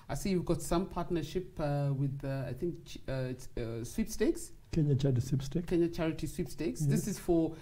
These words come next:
Speaker 1: and it's not just for volleyball, it's for the,
Speaker 2: No,
Speaker 1: all
Speaker 2: no,
Speaker 1: the
Speaker 2: this
Speaker 1: teams,
Speaker 2: is, this is, uh,
Speaker 1: for the Olympic team.
Speaker 2: This is a partnership between the Kenya Charity Sweepstakes and the National Olympic Committee of Kenya.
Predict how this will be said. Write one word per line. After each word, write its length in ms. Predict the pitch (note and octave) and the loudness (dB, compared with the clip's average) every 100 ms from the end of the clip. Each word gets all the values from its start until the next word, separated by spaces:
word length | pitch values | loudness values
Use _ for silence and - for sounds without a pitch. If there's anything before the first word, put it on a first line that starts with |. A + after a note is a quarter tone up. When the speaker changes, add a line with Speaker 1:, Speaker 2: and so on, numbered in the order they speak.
| - | -2
Speaker 1:
and 160 | - F#3 | 2 2
it's 140 | - | 4
not 160 | A#3 - | 2 4
just 160 | F3 | 2
for 120 | F3+ | 2
volleyball, 460 | D3 F3 D#3+ A#2+ A#2+ | 2 4 4 2 -2
it's 140 | A#2+ | -4
for 80 | - | -4
the, 140 | D#3 - | -4 6
Speaker 2:
No, 80 | F3+ | 10
Speaker 1:
all 40 | F3+ | 12
Speaker 2:
no, 60 | |
Speaker 1:
the 60 | C3+ | 12
Speaker 2:
this 180 | D#3+ D3 | 12 12
Speaker 1:
teams, 100 | C3 | 10
Speaker 2:
is, 60 | C#3 | 10
this 140 | F3 | 8
is, 220 | D#3 C3+ | 8 8
uh, 320 | C#3 C3 B2+ C3 | 8 8 8 6
Speaker 1:
for 60 | |
the 80 | E3+ | 6
Olympic 420 | E3+ F3+ F3 - | 6 6 4 -4
team. 240 | - D3+ A2 | -2 0 4
Speaker 2:
This 100 | C#3+ | 4
is 60 | D#3 | 6
a 80 | C3 | 6
partnership 680 | C#3+ - C#3+ C#3 - D3+ D3 - | 4 6 6 6 6 6 4 0
between 600 | C3 - C#3 C#3 C3+ C3 | 0 4 6 8 8 8
the 300 | B2 A#2+ A#2 - - - - D#3 | 8 8 4 0 -16 -20 -2 4
Kenya 260 | C3+ B2 - | 8 6 4
Charity 240 | - B2+ A#2 | 2 2 2
Sweepstakes 600 | - C3 - C3+ C3 C3+ | 2 0 2 2 4 4
and 120 | C3 | 4
the 80 | A2+ | 6
National 560 | A#2 B2+ - B2 C3 C3+ | 6 6 4 4 4 2
Olympic 540 | A2+ A2+ A#2+ A#2 A2+ - | 4 6 4 4 0 2
Committee 340 | A2+ G#2+ C#3 | 0 0 -2
of 140 | B2+ | -2
Kenya. 320 | - D3 F3 | 2 2 2